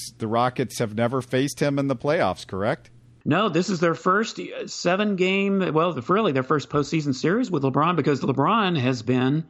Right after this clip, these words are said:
Speaker 2: you know, in the Eastern Conference the whole time. Cleveland, Miami, back to Cleveland. So we really don't have any history to go on as far as, you know, the Rockets against LeBron James.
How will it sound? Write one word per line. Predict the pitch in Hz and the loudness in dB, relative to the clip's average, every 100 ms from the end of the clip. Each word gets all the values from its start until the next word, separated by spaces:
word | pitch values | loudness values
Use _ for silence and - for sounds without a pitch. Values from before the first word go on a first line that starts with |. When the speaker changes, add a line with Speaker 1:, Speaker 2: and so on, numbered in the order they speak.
| _ _ _ _ - | _ _ _ _ -2
Speaker 2:
you | 170 | 2
know, | 151 | 4
in | 160 | 4
the | 147 | 4
Eastern | 156 143 | 4 2
Conference | 127 151 185 147 - | 2 2 2 0 0
the | 113 | 0
whole | 120 | 0
time. | 107 113 117 147 | 0 0 2 2
Cleveland, | 135 127 139 156 147 | 2 0 2 2 2
Miami, | 117 127 156 160 | 2 2 0 0
back | 107 117 | 0 -2
to | 98 | -4
Cleveland. | - 175 165 131 127 - - _ _ _ _ - | 0 0 2 2 0 -4 -20 _ _ _ _ -10
So | - 165 | 0 2
we | 165 | 2
really | 165 220 269 | 4 4 2
don't | 240 | 2
have | 233 | 2
any | 226 | 0
history | 165 190 254 240 170 | 0 0 0 0 2
to | |
go | 135 139 | 2 2
on | 135 151 | 2 0
as | 131 | -2
far | - 147 139 | 0 0 2
as, | 123 107 - _ _ | 0 -4 -16 _ _
you | 147 | 0
know, | 143 | 0
the | 123 | 2
Rockets | 123 151 156 127 | 2 0 -2 -4
against | 117 131 135 - - _ _ _ | -2 -2 -2 -6 -18 _ _ _
LeBron | 120 110 143 156 135 | -2 0 2 2 0
James. | 120 196 214 151 160 - | 0 2 2 0 -4 -6